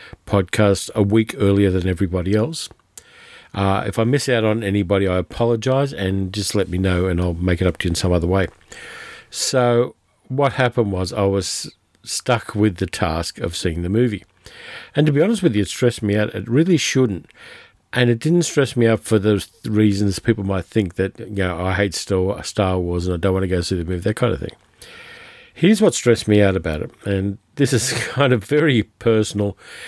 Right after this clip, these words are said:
and very silly. I'll admit that. I'm not a man of logic some of the time. It's that I was, I really wanted to avoid doing a hatchet job on the movie.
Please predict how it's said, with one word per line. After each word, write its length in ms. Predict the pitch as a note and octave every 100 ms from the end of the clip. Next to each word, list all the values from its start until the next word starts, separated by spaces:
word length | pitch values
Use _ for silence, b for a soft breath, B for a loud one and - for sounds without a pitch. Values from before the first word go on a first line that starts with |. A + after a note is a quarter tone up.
| B B
and 320 | A2+ G#2 G2+
very 220 | A#2 G#2
silly. 420 | F2+ - F#2 - - _ _ -
I'll 220 | A2+ G2
admit 360 | G2 F2+ F#2 -
that. 160 | E2+
I'm 320 | E2 E2+ F#2+ A2
not 180 | C3+
a 40 | C3
man 240 | A2+ A#2
of 100 | G#2+
logic 400 | G2+ G#2 G2 G2
some 200 | - G2+
of 80 | G2
the 80 | F2+
time. 360 | - F#2 D#2+ - _ B B B B B B B B _
It's 400 | A#2+ A2+ - -
that 260 | C3 A#2+ A2+
I 120 | - G#2+
was, 400 | G#2+ A2+ B2+ C#3 _ -
I 120 | -
really 380 | A#2 A#2 C#3+ D3+
wanted 360 | C3+ B2 A2+ G2
to 100 | A2+
avoid 300 | G2+ A2 G#2+
doing 200 | A2 G2+
a 60 |
hatchet 360 | F2+ G2+ - G#2
job 220 | A2 F2+
on 100 | F2
the 60 | D#2+
movie. 300 | D#2+ D2